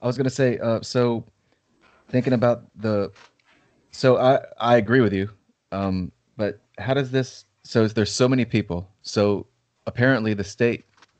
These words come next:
or whatever you wanna call it, wants to control the masses. So they're ob-,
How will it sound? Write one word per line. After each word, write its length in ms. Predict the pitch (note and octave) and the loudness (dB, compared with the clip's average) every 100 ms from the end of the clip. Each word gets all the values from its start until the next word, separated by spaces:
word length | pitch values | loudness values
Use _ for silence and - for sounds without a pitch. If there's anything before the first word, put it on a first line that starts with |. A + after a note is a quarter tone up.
| _ | _
or 260 | F#2+ G2+ G2+ - F#2+ | -6 -6 -6 -14 -2
whatever 300 | A2 A#2 A2+ | 4 4 4
you 80 | G2 | -2
wanna 140 | F2+ | -4
call 240 | - F#2 | -4 -4
it, 100 | F#2+ - _ _ | -4 -10 _ _
wants 220 | G#2+ A2 - | -6 -4 -6
to 60 | |
control 640 | G#2 F#2+ - A2 A2 G2+ G#2+ | -8 -8 -4 0 0 0 -4
the 120 | G2 F#2+ | -2 0
masses. 580 | G2 F#2+ F2 E2+ - - _ _ _ _ _ _ - | 0 0 -4 -8 -10 -20 _ _ _ _ _ _ -6
So 160 | G#2+ | -2
they're 200 | G2+ G2 | 0 0
ob-, 200 | G#2+ F#2 | -2 -6